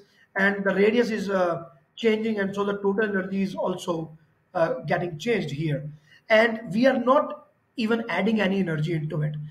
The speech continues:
Many a times there is a, a rocket that, that is supposed to be used and all that. Yeah, that is what, like, th-, that is the only method in which we are going to change the total energy. So, um, according to me, like, if it is going from the orbit X to Y, definitely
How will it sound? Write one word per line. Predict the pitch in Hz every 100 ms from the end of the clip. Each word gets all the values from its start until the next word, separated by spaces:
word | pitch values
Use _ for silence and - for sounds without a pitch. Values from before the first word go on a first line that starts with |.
| - - -
Many | 220 262 302
a | 302
times | 269 262 247
there | 233 240
is | 226
a, | 233 208 190 -
a | 175
rocket | 202 208 233 214 214 -
that, | 196 190 - -
that | 185
is | 202 208
supposed | 196 196 196
to | 190
be | 190
used | 185 196 202 196
and | 185 180
all | 190 196
that. | 180 175 - _ - -
Yeah, | 247 - -
that | 220 226
is | 262
what, | 220 208 202
like, | 190 -
th-, | 196 202
that | 208
is | 247
the | 202
only | 220 233
method | 226 190 196 202
in | 190
which | 196 185
we |
are | 185
going | 180 180
to | 190
change | 185 180 180
the | 175
total | 175 165
energy. | 156 139 147 - _ _ _ - -
So, | - 269
um, | 277 269 269
according | 233 269 302 285
to |
me, | 277 269 269
like, | 269 -
if | 254 -
it | 262
is | -
going | 185 208 220
from | 226 226
the | 208
orbit | 185 202 233
X | 202 -
to | 208
Y, | 185 208 160 156 - - - -
definitely | 196 220 262 262 262 254